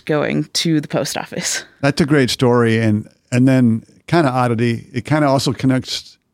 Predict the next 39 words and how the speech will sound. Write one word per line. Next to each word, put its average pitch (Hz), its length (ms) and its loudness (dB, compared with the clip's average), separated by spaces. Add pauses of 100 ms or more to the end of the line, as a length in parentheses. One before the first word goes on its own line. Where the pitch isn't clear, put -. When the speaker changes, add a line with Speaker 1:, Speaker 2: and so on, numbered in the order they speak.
(320)
Speaker 2:
the - 80 -6
Pittsburgh 120 460 -2
angle 104 260 0
to 113 120 -4
you 107 180 2
because 104 340 -2
Mister 113 240 0
Rogers 110 420 0
was 107 160 0
from 110 180 -2
Pittsburgh. - 420 -4 (140)
Speaker 1:
Exactly. 170 540 -4 (300)
Speaker 2:
So 113 220 -2
that's 113 220 -2
really 107 260 2
neat. 101 320 0
So 110 280 2 (580)
cookies, 107 460 2
what 143 140 2
kind 165 220 4
of 135 100 0
cookies 151 360 2
do 139 80 4
you 131 60 6
sell? 143 280 4
Which 143 280 2
cookies 139 420 2
are 123 440 4 (220)
your 117 380 2
best 123 540 -4
selling? 151 500 4 (380)
My 135 160 4
favorite 151 440 4
is 127 200 4
the 127 100 2
molasses 123 680 2
or 127 220 2
the 123 80 6
molasses, 117 480 2